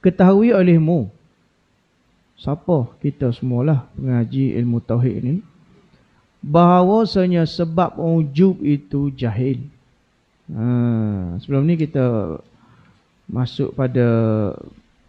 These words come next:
bab kesembilan pada menyatakan ujub, dia telah cerita habis apa itu ujub. Ujub ni dia adalah, dia mari besar diri, dia hairan,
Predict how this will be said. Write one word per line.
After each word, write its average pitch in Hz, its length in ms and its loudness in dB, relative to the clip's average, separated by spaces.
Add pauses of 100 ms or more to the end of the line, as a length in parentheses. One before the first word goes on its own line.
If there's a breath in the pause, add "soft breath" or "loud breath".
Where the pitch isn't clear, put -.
(640)
bab 135 320 -6
kesembilan 135 560 0
pada 120 160 -4
menyatakan 123 560 0
ujub, 127 400 0
dia 135 240 -2
telah 127 160 -2
cerita 123 400 -4
habis 123 240 0
apa 120 240 -4
itu 117 480 -2
ujub. 127 480 -2 (960)
Ujub 127 400 -6
ni 135 240 -2
dia 120 240 0
adalah, 120 240 -2 (720)
dia 117 240 -2
mari 113 320 2
besar 113 480 -2
diri, 113 560 -2 (160)
dia 123 160 -4
hairan, 127 640 -2